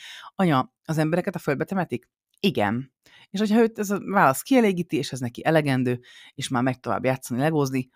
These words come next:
akkor nem kell forszírozni ebből semmit, hanem lehet mondjuk esetleg azt mondani, hogy ha még van valami kérdésed, vagy eszedbe jut valami ebben a témában,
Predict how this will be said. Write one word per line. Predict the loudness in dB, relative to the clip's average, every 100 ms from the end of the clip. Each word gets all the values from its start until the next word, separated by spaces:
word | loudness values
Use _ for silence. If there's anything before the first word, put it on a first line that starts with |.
| _
akkor | -4 -2
nem | -2
kell | -4
forszírozni | -10 -10 -12 -12 -10 -8 -8
ebből | -8 -10
semmit, | -6 -6 -6 -2
hanem | 0 0
lehet | -2 -4
mondjuk | -4 -4
esetleg | -8 -8 -8
azt | -6
mondani, | -6 -4
hogy | -4
ha | -4
még | -4
van | -6
valami | -8 -12
kérdésed, | -2 0 2 0 -2 -6
vagy | -6
eszedbe | -4 -6 -6
jut | -6
valami | -6 -4 -4
ebben | -6 -6 -6
a |
témában, | -4 0 0 0 -2